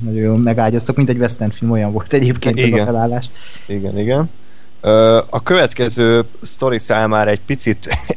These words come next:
Speaker 2: <laughs> picit kétségesebb, hogy valóban minőségi ez, pedig a deresi szál.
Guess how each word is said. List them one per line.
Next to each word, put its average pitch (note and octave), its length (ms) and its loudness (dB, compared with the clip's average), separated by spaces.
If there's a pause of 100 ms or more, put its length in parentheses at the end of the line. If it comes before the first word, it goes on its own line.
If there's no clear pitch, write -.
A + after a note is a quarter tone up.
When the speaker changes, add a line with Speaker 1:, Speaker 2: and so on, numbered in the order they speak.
Speaker 2:
<laughs> - 380 -12
picit - 300 0
kétségesebb, G#2+ 800 0
hogy G#2 180 -2
valóban G#2 400 2
minőségi G#2 560 0
ez, A#2 240 2
pedig G#2 220 0
a G2 200 2
deresi G2+ 400 2
szál. G2 460 0